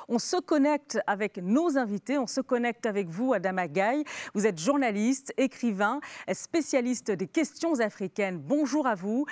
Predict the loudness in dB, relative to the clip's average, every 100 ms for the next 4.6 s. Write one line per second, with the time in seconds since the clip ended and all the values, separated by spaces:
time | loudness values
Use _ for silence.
0 | -10 -12 0 2 4 2 -4 -2 0 0
1 | -2 -2 0 0 0 -2 -4 -2 -2 -4
2 | -6 -6 -4 -4 -4 -6 -4 2 2 2
3 | -4 -4 -4 -2 -2 -4 -6 -8 -2 -4
4 | -4 -8 -8 -8 -10